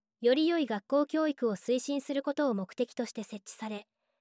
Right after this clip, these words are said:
各学校園で年三回開催されています。第三回はおおむね二から三月に開催され、学校園の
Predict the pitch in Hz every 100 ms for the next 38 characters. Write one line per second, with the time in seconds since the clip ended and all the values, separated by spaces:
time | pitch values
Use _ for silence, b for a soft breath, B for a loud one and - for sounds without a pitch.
0 | _ _ _ - 302 285 233 220 - 294
1 | 277 226 196 190 277 269 277 294 320 285
2 | 269 262 247 220 214 208 220 196 196 -
3 | - _ _ _ _ - 247 339 339 330
4 | 311 320 277 202 202 285 294 262 247 294
5 | 311 240 - 269 285 277 240 208 214 220
6 | 233 220 214 202 196 _ _ _ _ _
7 | _ _ 214 214 - 349 349 285 220